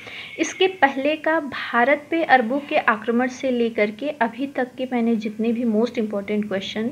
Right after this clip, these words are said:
पूछे गए हैं, उन सबको पढ़ाया हुआ है। अगर आप video में नए हैं तो please जा कर के आप playlist में उसे देख सकते हैं और पूरा video पढ़ सकते हैं।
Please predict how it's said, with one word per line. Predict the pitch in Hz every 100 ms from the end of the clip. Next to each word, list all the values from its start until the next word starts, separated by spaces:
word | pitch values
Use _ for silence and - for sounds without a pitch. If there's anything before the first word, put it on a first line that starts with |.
| - - - -
पूछे | 233 - 277
गए | 233
हैं, | 226 233 277
उन | 277
सबको | 254 240 226 277
पढ़ाया | 277 226 220 208 214
हुआ | 220 220 208
है। | 233 339 370 - -
अगर | 262 302 330
आप | 269 277
video | 254 240 247
में | 262 254
नए | 226 220
हैं | 254 262 311
तो | 302 294
please | - 220 254 262 233 -
जा | 196 233 240
कर | 269 262
के | 294 294 - - - - -
आप | 240 269 -
playlist | 277 285 311 311 262
में | 240 285 415 - - -
उसे | 247 - 285
देख | 247 226 233
सकते | - 247 - 269
हैं | 262 320
और | 427 240 277
पूरा | 320 - 240 240 269
video | 254 220 226 320
पढ़ | - 208
सकते | 208 196 196 214
हैं। | 233 359